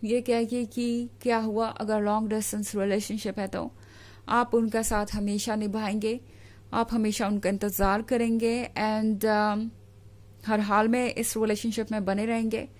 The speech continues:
अब चाहे आपको उनका उतना अटेंशन मिल रहा हो तो भी, ना मिल रहा हो तो भी, अगर आप दोनों के बीच में डिफरेंसेस हैं और ये पर्सन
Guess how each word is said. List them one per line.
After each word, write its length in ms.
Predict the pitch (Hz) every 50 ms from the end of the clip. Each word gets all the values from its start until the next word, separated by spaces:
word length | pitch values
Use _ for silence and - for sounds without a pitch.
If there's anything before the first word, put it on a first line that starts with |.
| - - - - - - - - - -
अब 100 | - 226
चाहे 540 | - - 247 233 240 240 247 240 240 240 -
आपको 560 | - - 220 220 220 - - 240 240 247 247
उनका 520 | - - 220 220 220 214 226 226 226 226
उतना 340 | - - 202 220 214 220 220
अटेंशन 600 | - - 208 220 - 208 214 220 208 - 247 233
मिल 260 | 220 208 202 202 220 226
रहा 200 | 226 233 233 233
हो 220 | 226 220 226 226
तो 240 | - - 208 202 208
भी, 260 | 196 220 233 240 240 - - - - - - - - - - - 196
ना 220 | 202 202 220 233
मिल 220 | 240 247 240 247
रहा 140 | 226 233 233
हो 200 | 233 233 233 214
तो 240 | 214 - 220 190 190
भी, 240 | 190 220 226 247 - - - - - - - - - - - -
अगर 320 | 220 233 226 247 247 247
आप 120 | 240 240 220
दोनों 280 | 202 240 233 226 233
के 80 | 226 240
बीच 280 | 208 220 220 202 - 233
में 100 | 226 196
डिफरेंसेस 720 | 202 208 - - 202 208 214 214 - 247 233 226 220 226
हैं 340 | 226 226 220 220 226 226 -
और 300 | - - 202 202 196 196
ये 140 | 202 202 208
पर्सन 800 | 208 233 214 226 233 233 - - 220 220 220 220 226 226 214